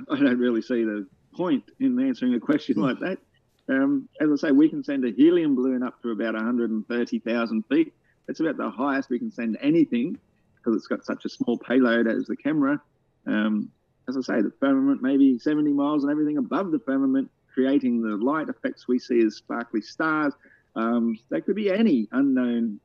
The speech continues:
arbitrary height above it that we can never know. But if we can say the firmament is roughly seventy or sixty miles high, then that's pretty much, to our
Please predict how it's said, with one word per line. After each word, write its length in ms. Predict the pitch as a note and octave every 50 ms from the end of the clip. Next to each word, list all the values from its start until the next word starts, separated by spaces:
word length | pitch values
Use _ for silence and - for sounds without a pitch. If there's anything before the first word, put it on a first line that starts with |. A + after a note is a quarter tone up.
| _
arbitrary 480 | - B2 A#2 A#2 A2 - - A2+ A2 A2
height 300 | G#2 A2+ A#2 A2 - -
above 260 | G2+ F2+ - G2+ G2+
it 80 | G#2+ - -
that 160 | - - -
we 140 | A#2 A#2+ A#2
can 240 | - - B2+ C3 B2
never 180 | A#2+ A#2 G#2+
know. 260 | A#2 A#2 C3 D3+ B2 - - - _ _ _ _ _ _ _ _
But 140 | - - - - - - _ -
if 120 | A2 - -
we 80 | A2+
can 140 | A2+ A2+ A2+
say 220 | A2 - C3 B2 A#2+
the 100 | A#2 G#2+
firmament 480 | - C#3 D3 C#3 C3+ C3+ C3 B2 - -
is 220 | B2 A#2+ A#2+ G#2+
roughly 340 | A#2 B2 B2 - - A#2+ A2+
seventy 500 | A2+ - C3 B2+ C3+ C3 C3 B2 B2+ B2+ - _ _ _
or 80 | -
sixty 320 | - - - - - - C3+
miles 260 | C3 F#3 B3+ C4 -
high, 300 | - G3+ C4 B2+ B2 - - _ _ _ _ _ _ _ -
then 300 | A2+ G#2+ A2 A2 G#2+ G#2+
that's 220 | A#2+ - - - - _ -
pretty 200 | - D3+ C3+ B2+
much, 400 | B2 A#2+ A2 - - - - - _ _ _ _ _ _ _
to 180 | - D3 C#3 - -
our 360 | C#3+ D3 D3 D3 D3 C#3+ B2+